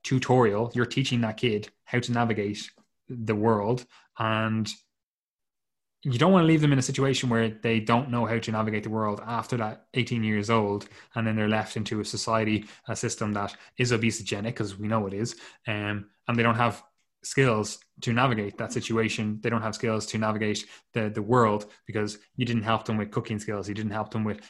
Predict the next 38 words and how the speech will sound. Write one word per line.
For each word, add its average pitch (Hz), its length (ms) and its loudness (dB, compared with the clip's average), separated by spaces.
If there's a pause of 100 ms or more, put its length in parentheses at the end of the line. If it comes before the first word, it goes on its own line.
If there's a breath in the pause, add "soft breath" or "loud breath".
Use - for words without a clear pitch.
(100)
clear 120 180 -2
structure 120 420 -2
around 107 200 0
the 104 80 -2
diet. 104 320 0
You 104 40 -6
didn't 107 160 -4
help 110 200 -8
them 110 160 -2
with, 104 160 -4 (200 loud breath)
you 117 80 -10
know, 104 60 -6
getting 107 320 0
vegetables 110 540 0
into 107 160 -2
their 107 120 -2
diet. 110 200 -2
Like, 117 160 -6 (100)
all 143 120 4
the 131 60 4
stuff - 200 -2
we've 113 120 -2
been, 113 300 -2
we've 123 300 -4
been 117 100 -2
touching 147 320 0
on, 104 240 -2 (220 loud breath)
um, 107 320 -6 (260)
like, 120 80 -8
that's 135 180 -4
not 143 320 4
a 120 40 -6
good 123 240 2
place - 520 -2
to 120 100 -6
leave 120 220 4
your 104 120 0
kid. 110 260 -2